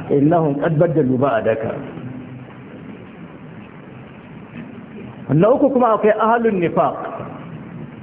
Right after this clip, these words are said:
mimman azhara al-islam wa abtana al-kufra.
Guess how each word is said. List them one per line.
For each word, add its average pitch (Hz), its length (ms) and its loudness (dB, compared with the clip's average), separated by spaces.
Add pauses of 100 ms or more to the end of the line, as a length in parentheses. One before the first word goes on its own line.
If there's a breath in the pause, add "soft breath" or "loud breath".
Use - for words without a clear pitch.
(360)
mimman 175 400 4
azhara 180 340 4
al-islam 165 580 2
wa 175 180 4
abtana 175 240 2
al-kufra. 143 480 0